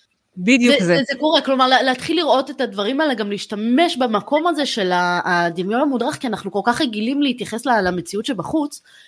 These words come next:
Speaker 2: אה, כאמת מוחלטת, והרבה פעמים אנחנו גם יוצרים לעצמנו מציאות אחרת, אה, ככה בראש שלנו, במוח, ב-, בסתם, אני יודעת בתחילת המלחמה,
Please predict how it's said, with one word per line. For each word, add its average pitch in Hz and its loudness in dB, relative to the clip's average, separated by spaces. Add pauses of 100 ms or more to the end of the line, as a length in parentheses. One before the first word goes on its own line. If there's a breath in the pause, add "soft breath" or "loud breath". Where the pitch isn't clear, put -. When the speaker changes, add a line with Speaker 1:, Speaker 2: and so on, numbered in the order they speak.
(200 soft breath)
Speaker 2:
אה, 170 0
כאמת 202 2
מוחלטת, 185 -2
והרבה 196 2
פעמים 311 2
אנחנו 254 -2
גם 190 -2
יוצרים 226 -4
לעצמנו 185 -2
מציאות 165 -10
אחרת, 156 -10 (500 loud breath)
אה, 180 -2
ככה 285 -2
בראש 330 4
שלנו, 415 4
במוח, 330 2
ב-, 269 2 (500 soft breath)
בסתם, 285 2
אני 262 -2
יודעת 240 0
בתחילת 226 -2
המלחמה, 208 -2